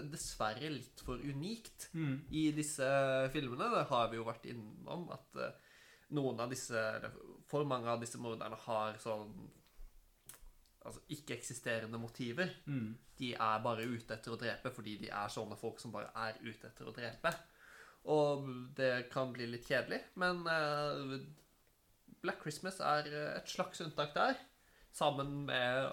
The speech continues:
Speaker 1: så klart, Scream.
Speaker 2: Ja.
Speaker 1: Som er, eh, som gjør det personlig. Og det er jo også fantastisk.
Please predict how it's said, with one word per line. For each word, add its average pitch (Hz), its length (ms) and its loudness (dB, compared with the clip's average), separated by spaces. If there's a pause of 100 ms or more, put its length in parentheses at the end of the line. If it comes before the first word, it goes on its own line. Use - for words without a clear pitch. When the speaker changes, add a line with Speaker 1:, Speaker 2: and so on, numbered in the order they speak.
(140)
Speaker 1:
så 175 160 -2
klart, - 240 -8
Scream. 113 360 -8 (280)
Speaker 2:
Ja. 135 140 0 (580)
Speaker 1:
Som 123 360 0
er, 113 400 4
eh, 110 260 -4
som 120 160 -4
gjør 110 120 0
det 104 80 -6
personlig. 117 640 -2 (800)
Og 123 140 -2
det 117 140 4
er 101 240 6
jo 101 100 -6
også - 240 -10
fantastisk. - 880 -10